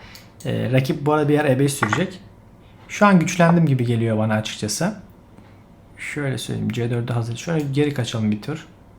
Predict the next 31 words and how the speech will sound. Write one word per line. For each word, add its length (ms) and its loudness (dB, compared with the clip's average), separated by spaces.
Aynen, 240 2
bir 60 -4
tur 100 0
geri 220 0
kaçalım. 360 -4
Alınca 340 2
C 180 4
ile 120 2
alacağız. 420 -6
Almazsa 440 2
da 40 0
üçlüyüm. 340 0
Şöyle 300 -2
tersten 400 0
bakalım. 340 -4
Gayet 280 2
güçlüyüz 380 -4
bence. 260 -2
Bir 80 -4
problem 380 0
olduğunu 220 -2
düşünmüyorum. 500 -4
Mesela 220 2
C 140 2
ile 160 4
de 40 0
alabilirdik 380 -2
ama 360 2
bu 160 2
okey 260 0
bence. 380 -2